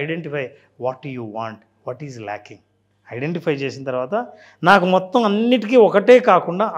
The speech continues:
ఆ ఏరియా మీద మే-, ఫోకస్ చేయడం నేర్చుకుందాం. So, నాకు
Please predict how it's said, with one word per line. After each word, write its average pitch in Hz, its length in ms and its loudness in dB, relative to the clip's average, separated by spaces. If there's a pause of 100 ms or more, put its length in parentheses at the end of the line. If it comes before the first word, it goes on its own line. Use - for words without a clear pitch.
(120)
ఆ 220 140 12 (200)
ఏరియా 247 300 6
మీద 202 220 -2
మే-, 160 240 -10
ఫోకస్ 156 380 -8
చేయడం 147 260 -8
నేర్చుకుందాం. 107 420 -16 (320)
So, 127 200 -14
నాకు 123 200 -4